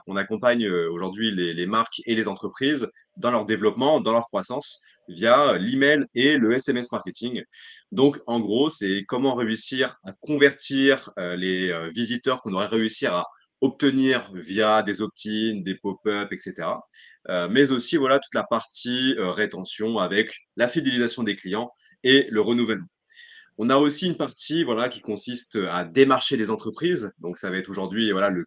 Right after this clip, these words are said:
cœur, euh, de la discussion d'aujourd'hui. Comment on fait pour réussir justement à obtenir de, de bons prospects, comment bi-, comment les démarcher de la bonne manière, comment réussir, voilà, à, euh, obtenir leur intérêt,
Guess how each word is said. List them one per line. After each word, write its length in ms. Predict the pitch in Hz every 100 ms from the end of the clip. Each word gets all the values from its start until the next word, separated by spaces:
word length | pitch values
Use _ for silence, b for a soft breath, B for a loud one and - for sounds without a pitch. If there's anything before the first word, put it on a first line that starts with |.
| -
cœur, 380 | - 131 120 - -
euh, 200 | 85 82
de 100 | 92
la 80 |
discussion 360 | 90 90 104 104
d'aujourd'hui. 480 | 95 90 85 104 139 - B B B
Comment 220 | - 123 139
on 100 | 120
fait 300 | - 139 151
pour 260 | - 113
réussir 480 | 107 104 98 143 110
justement 440 | 98 - 101 120
à 140 | 98 78 b b b
obtenir 480 | 104 - 120 123 117
de, 160 | 98
de 120 | 95 95
bons 180 | 98
prospects, 560 | 135 135 135 - 123 127
comment 340 | 117 104 107
bi-, 340 | 98 80 95 117
comment 180 | 113 117
les 140 | 110
démarcher 460 | 92 120 117 - 131
de 100 | 104
la 100 | 95
bonne 180 | 107 107
manière, 440 | 107 120 143 151 _ _ -
comment 240 | 95 107
réussir, 320 | 104 95 -
voilà, 300 | 95 101 123
à, 400 | 101 101 113 104 95
euh, 180 | 85 85
obtenir 480 | 117 98 131 127 117
leur 200 | 95 127
intérêt, 480 | 143 139 120 156